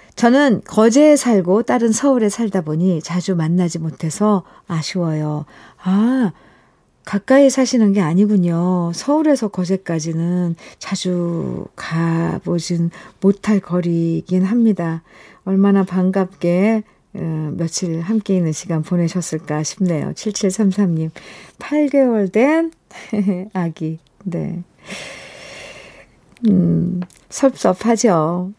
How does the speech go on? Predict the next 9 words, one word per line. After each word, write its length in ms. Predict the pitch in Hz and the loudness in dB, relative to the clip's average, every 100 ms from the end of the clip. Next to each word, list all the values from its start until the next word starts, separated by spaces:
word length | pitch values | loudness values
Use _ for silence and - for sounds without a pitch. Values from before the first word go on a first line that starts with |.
| _ | _
그래도, 520 | - 180 170 151 160 | -2 -2 -2 -8 -10
그쵸? 540 | - 190 - 185 220 294 - | -8 -8 0 0 0 -4 -10
네. 360 | 185 170 170 - _ | -10 -8 -10 -14 _
그래도 240 | 254 247 | 0 0
또 180 | 254 269 | 4 4
한편으론 800 | 277 339 359 381 311 240 277 285 | 4 0 2 4 4 4 4 4
할머니들은 2000 | 285 320 320 302 240 247 240 233 233 226 226 226 226 - - - - 240 262 220 | 4 4 2 2 2 4 6 6 6 6 6 4 2 0 -6 -12 -2 4 4 4
그러더라고요. 720 | 240 226 208 175 170 165 165 - - - | 0 0 2 0 0 -2 -4 -10 -20 -16
섭섭해도, 1200 | - 330 339 - 277 226 - - 247 285 339 339 | -2 0 0 0 -2 -2 -10 -4 -2 4 4 2